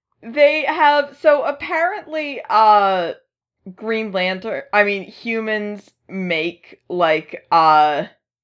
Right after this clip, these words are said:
especially good Green Lanterns, which I think is silly, but it's, like, supposed to be kind of like a, uh, I usually think storylines that are like, "Oh, humans are, like, uniquely so-and-so in, like, the,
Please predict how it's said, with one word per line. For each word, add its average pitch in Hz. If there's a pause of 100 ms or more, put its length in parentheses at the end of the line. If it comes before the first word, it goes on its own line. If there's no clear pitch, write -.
(160)
especially 185
good 165 (140)
Green 170
Lanterns, 165
which 269
I 302
think 277
is 185
silly, 143
but 175
it's, 190
like, 202
supposed 190
to 185
be 170 (380)
kind 180
of 165
like 160
a, 156
uh, 147 (560)
I 381 (140)
usually 262
think 247
storylines 196
that 190
are 175
like, 165
"Oh, 233
humans 226
are, 196
like, 180
uniquely 202
so-and-so 165
in, 165
like, 156
the, 160